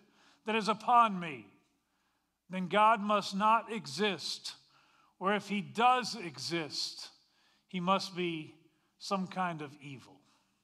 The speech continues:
We interpret our circumstances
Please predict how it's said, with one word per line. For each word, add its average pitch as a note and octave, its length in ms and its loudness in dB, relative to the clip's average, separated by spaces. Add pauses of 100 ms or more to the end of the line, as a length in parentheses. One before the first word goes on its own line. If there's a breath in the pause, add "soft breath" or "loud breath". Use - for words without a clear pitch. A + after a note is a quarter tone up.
(720 soft breath)
We G#3 160 0
interpret C#4 720 0
our G3+ 220 4
circumstances E3 1600 -4